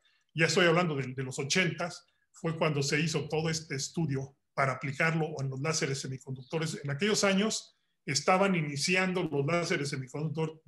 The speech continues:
semiconductores de arsenuro de galio para la primera generación de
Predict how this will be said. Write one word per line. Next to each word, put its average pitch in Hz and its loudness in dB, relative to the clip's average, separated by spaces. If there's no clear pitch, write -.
semiconductores 139 -4
de 143 -2
arsenuro 143 2
de 170 2
galio 170 -2
para 156 0
la 156 -2
primera 190 2
generación 170 0
de 165 -2